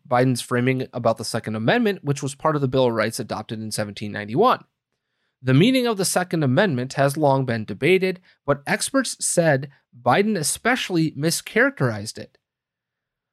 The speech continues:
David Koppel, uh, research director and Second Amendment project director at the Independence Institute, notes, "Everything in that statement is wrong.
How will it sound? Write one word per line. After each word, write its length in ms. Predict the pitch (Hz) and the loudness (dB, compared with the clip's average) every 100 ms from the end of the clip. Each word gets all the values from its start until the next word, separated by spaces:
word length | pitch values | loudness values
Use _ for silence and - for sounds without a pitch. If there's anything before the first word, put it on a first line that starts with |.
| _ _ - | _ _ -6
David 340 | 120 202 247 | 2 4 4
Koppel, 560 | - - 254 190 120 - - - | 0 0 0 2 0 -2 -12 -6
uh, 220 | 135 123 | 2 2
research 480 | 120 - 151 170 143 | 4 2 2 0 0
director 340 | - 127 135 151 | 0 0 0 0
and 120 | 120 | 0
Second 260 | 160 175 | 0 0
Amendment 400 | 160 143 180 147 | -2 0 0 -2
project 440 | - 208 233 156 139 | -2 0 0 -2 -4
director 360 | 123 120 135 | -4 -4 -4
at 100 | 123 | -4
the 100 | 120 | -4
Independence 800 | - 139 165 143 - 226 208 139 | -6 -2 -2 -2 -2 0 0 -2
Institute, 600 | - 123 - 110 - 139 139 | -4 -6 -8 -8 -2 -2 0
notes, 440 | 131 160 180 - _ _ _ _ - | 2 2 0 -6 _ _ _ _ -2
"Everything 600 | 247 247 262 254 254 247 | 0 2 2 2 -2 -2
in 340 | - 190 214 | 0 2 4
that 200 | 196 196 | 2 -2
statement 460 | - - 160 156 165 | -2 0 0 0 -4
is 260 | 147 147 139 | -4 -4 -2
wrong. 400 | 156 170 110 | 0 2 0